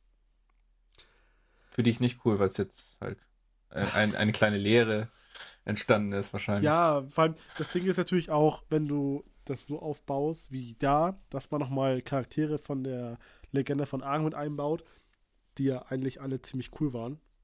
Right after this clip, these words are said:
Speaker 2: ist es halt umso ärgerlicher, dass man natürlich weiß, wenn's eine Fortsetzung gibt wieder, also eine nächste Legende und die spielt wieder da, danach, also nochmal nach Korra, dann wird's definitiv keinen Lord Zuko geben. Es gibt
Speaker 1: Nee.
Speaker 2: keine Katara, keine Toph.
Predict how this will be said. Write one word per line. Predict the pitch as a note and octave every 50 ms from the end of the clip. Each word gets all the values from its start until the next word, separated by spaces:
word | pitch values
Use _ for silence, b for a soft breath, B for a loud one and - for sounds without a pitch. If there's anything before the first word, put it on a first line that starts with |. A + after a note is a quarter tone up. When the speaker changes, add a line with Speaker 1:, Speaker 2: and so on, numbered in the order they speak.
| _ _ _ _ _ _ _ _ _ _ _ _ _ _ _ _ -
Speaker 2:
ist | C#3 C3 B2+
es | C3 -
halt | D3+ C#3+ C#3+ -
umso | - D#3 D#3 C#3+ - D3+ D3 D3 C#3+ C#3 - -
ärgerlicher, | - C3+ C3+ C#3+ C#3+ C#3 C3+ C3 - - C3 C3
dass | C3 A#2+ -
man | C3+ C3
natürlich | B2+ - - A#2+ -
weiß, | - B2+ B2+ A#2+ - -
wenn's | C3+ B2+ - - -
eine | C3 B2 B2 B2 A#2+ A#2+ A#2+ - - - _ _ _ _ _ _
Fortsetzung | - - - C#3+ C#3 C3+ - C#3 - - - A#2 A2+
gibt | D#3 F#3+ G3 - -
wieder, | E3+ E3 E3 D#3+
also | C#3+ B2 A#2+
eine | A#2+ A#2+
nächste | C#3 D#3 D#3 - D#3
Legende | C#3+ C#3 B2+ - C#3+ C3+ C3+ C3
und | B2+ A#2
die | A#2+
spielt | A2+ - - - C3 B2 - -
wieder | B2+ B2 A#2
da, | A#2 A2 G#2+ G#2+ - _ _ _ _
danach, | - A#2 A2 A2+ A#2+ C#3+ E3+ D#3+
also | C3+ - - A#2+
nochmal | B2+ B2 - B2+ A#2+ A#2
nach | A#2+ A#2+ A2 -
Korra, | - C#3+ C3+ C#3 D3+ D#3 D#3+ - b b b b b b b b b b - - - - -
dann | C3 A#2+ A#2+
wird's | C3 - - -
definitiv | C#3+ D3 D3+ D3+ C3+ - C#3 B2+ -
keinen | - - B2+ A#2+ A2+ A2
Lord | A2+ A2+ A2 G#2 -
Zuko | - - G3+ G3+ - E3
geben. | D#3 - D#3+ D3+ D3 D3 D3 D3 D3 C#3+ D#3+ E3
Es | A#2 - -
gibt | - A#2+ G#2+ - - - - _ b b b b b b b b
Speaker 1:
Nee. | G2+ G2
Speaker 2:
keine | F#2 - C3+ C3 C3 B2+
Katara, | - B2+ - - D3+ D#3+ D#3+ D3+ C#3+ D3 C#3+ C#3+ C#3+
keine | C3+ - - C3 A#2 A#2+ -
Toph. | - - C#3+ C#3+ C#3 - - -